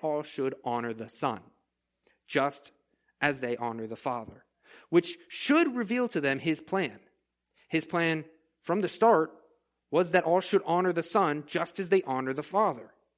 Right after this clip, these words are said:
So the Pharisee, Pharisees should know by that now that both, not only Jesus is working towards God's will, but God,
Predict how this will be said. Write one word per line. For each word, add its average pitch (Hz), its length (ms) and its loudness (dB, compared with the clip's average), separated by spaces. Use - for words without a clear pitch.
So 180 500 4
the 165 80 0
Pharisee, 220 720 4
Pharisees 175 720 -10
should 214 320 -2
know 196 180 4
by 151 220 4
that 127 280 0
now 120 480 -8
that 139 220 -2
both, 151 200 0
not 151 140 0
only 151 140 -6
Jesus 220 640 -6
is 156 120 -6
working 165 260 -4
towards 156 240 -6
God's 135 380 -2
will, 123 300 -6
but 151 180 -2
God, 175 480 0